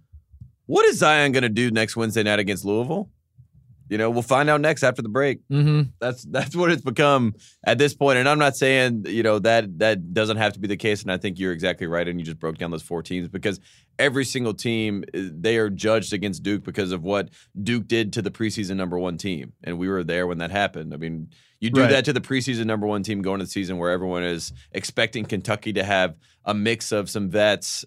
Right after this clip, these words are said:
Speaker 1: and some young talent, and they have Duke come on the floor and Duke with the four freshmen blow 'em out. It sort of sets the tone so everything reflects back to that point, because now we are all judging them as the best team in the country, and then you move from there. And at this point, like you said, I mean, Tennessee,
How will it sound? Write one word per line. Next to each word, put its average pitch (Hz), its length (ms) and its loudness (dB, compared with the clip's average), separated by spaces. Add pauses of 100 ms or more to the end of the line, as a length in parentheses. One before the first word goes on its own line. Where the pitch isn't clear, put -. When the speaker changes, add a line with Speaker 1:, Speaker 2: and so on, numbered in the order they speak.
Speaker 1:
and 98 320 0
some 92 160 -6
young 95 300 -2
talent, 95 560 -2
and 90 240 -4
they 95 380 0
have 92 280 -2
Duke 101 220 -4
come 95 160 -4
on 92 60 -4
the 87 80 -6
floor 92 360 -4
and 82 180 -6
Duke 95 220 -6
with 95 80 -8
the 90 80 -10
four 92 180 -4
freshmen 87 380 -6
blow 92 180 -2
'em 87 120 -4
out. 90 280 -2 (240)
It - 80 -12
sort 139 140 0
of 113 80 -2
sets 120 220 0
the 110 60 -8
tone 107 220 -2
so 95 120 -6
everything 98 720 -4 (260)
reflects 104 420 0
back 98 300 0
to 107 80 -6
that 98 240 0
point, 110 340 -4 (260)
because 98 280 -2
now 107 200 2
we 104 140 0
are 98 100 2
all 95 120 2
judging 98 340 -2
them 92 220 0
as 82 80 -6
the 90 80 -10
best 90 200 0
team 98 120 -6
in 90 40 -4
the 87 60 -4
country, 92 320 -6
and 92 80 -2
then 90 60 -6
you 87 80 -4
move 82 240 -4
from 85 160 -8
there. 90 260 0 (380)
And 120 560 0
at 123 160 2
this 165 160 2
point, 131 320 0
like 123 100 0
you 131 60 -6
said, 131 180 0
I 98 40 -2
mean, 95 160 -2
Tennessee, 131 720 0